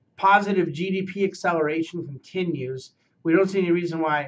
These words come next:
earnings growth in the marketplace would slow down. As far as the valuation issue goes, this gets to the heart of monetary policy. Risk assets are priced around a discount rate, or,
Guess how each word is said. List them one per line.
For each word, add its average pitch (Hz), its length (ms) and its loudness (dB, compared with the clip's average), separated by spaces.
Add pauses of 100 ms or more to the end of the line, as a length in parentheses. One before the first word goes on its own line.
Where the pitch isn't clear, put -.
(140)
earnings 165 600 -2
growth 160 300 0
in 156 60 -10
the 139 100 -6
marketplace 170 640 -2
would 147 120 -18
slow 147 220 -2
down. 143 360 -6 (640)
As 170 100 -4
far 214 120 4
as 214 120 2
the 226 80 2
valuation 262 600 2
issue 170 300 -2
goes, - 460 -12
this 226 400 0
gets 208 260 -2
to 196 80 -4
the 185 120 2
heart 175 260 4
of 139 140 0
monetary 160 840 2
policy. - 760 -10 (340)
Risk 190 380 4
assets 190 600 0
are 196 60 -4
priced 143 560 -8
around 156 320 -2
a 170 60 0
discount 165 720 -10
rate, 123 340 -14
or, 143 400 -2